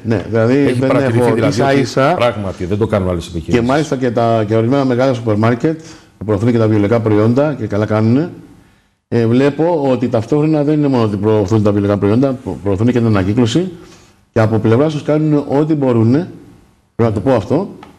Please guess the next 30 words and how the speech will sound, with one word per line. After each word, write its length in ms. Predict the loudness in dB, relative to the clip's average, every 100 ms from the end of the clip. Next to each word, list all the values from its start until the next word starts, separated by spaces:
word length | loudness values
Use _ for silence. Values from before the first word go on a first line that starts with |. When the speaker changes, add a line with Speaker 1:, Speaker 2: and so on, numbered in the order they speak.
| _ _ -4
Speaker 1:
και 60 |
το 80 | 0
έχω 80 | 2
διαπιστώσει. 640 | 2 0 0 0 0 -2 -6 -20 -20 -20 _ _ _ _ _ -4
Βέβαια, 260 | 0 2 2
αν 60 |
δεν 100 | 0
υπάρχει 240 | 2 2 2
υποδομή 360 | 0 0 0
του 100 | 0
Δήμου, 300 | 0 0 0
δεν 300 | 0 2 2 0
πέφτει 140 | -2
στο 100 | -2
κενό, 240 | 0 2 2
αλλά 200 | 2 2
από 140 | 0
πλευράς 380 | 0 2 2 0
τους 240 | -4 -4
έχουν, 440 | -2 -2 -2 0 0
ε, 300 | 0 -2 -6 -10
τις 160 | -4 -4
πιο 200 | -2 0
αυστηρές, 640 | 0 0 0 2 2 0
ε, 220 | -2 0 2
προδιαγραφές 800 | 2 2 2 0 0 -2 -2 -14 _ _ _ _ _ _ _ _ _ -4
τα 140 | -2
σούπερ 240 | 0 2 2
μάρκετ 340 | 2 0 -4
σήμερα. 440 | 0 0 0 -2